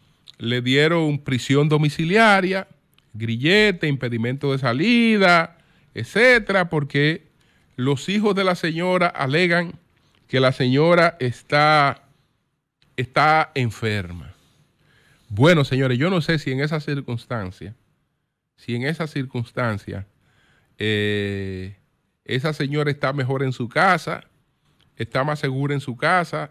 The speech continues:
está más protegida en su casa que, eh, en un, en un recinto penitenciario. Yo no sé,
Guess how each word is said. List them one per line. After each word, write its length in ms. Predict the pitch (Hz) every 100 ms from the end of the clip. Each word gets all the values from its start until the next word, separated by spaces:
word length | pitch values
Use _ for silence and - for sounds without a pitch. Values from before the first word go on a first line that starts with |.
| _
está 220 | 120 131
más 120 | 139 139
protegida 360 | 135 131 139
en 80 | 139
su 140 | 127
casa 400 | 135 175 165 170 - _ _ _ _
que, 600 | 135 131 143 165 190 - -
eh, 720 | 123 120 113 110 107 101 - _ _ _ _ -
en 240 | 113 117
un, 480 | 139 151 147 147 -
en 120 | 131
un 100 | 127
recinto 460 | 143 135 139 139 139
penitenciario. 640 | 131 123 120 104 110 113
Yo 180 | 107 135
no 160 | 151 127
sé, 240 | - -